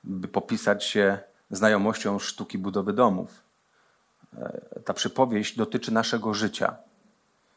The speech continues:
Otóż każdy z nas dom swojego życia może zbudować albo na skalę, albo na piasku. Czym zatem jest ta skała?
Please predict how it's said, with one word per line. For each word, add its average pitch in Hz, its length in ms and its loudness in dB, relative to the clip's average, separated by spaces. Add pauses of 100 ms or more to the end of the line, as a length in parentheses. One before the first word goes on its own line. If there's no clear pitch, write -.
(800)
Otóż - 580 2 (1500)
każdy 139 400 8
z 120 80 2
nas 127 500 8 (360)
dom 160 480 8
swojego 143 640 6
życia 127 520 8 (680)
może 139 320 8
zbudować 117 720 6
albo 135 260 4
na 175 100 6
skalę, 110 540 8 (760)
albo 101 680 4 (200)
na 101 180 4
piasku. - 600 2 (1500)
Czym 185 220 4
zatem 175 340 8
jest 143 320 6
ta 87 120 4
skała? - 600 2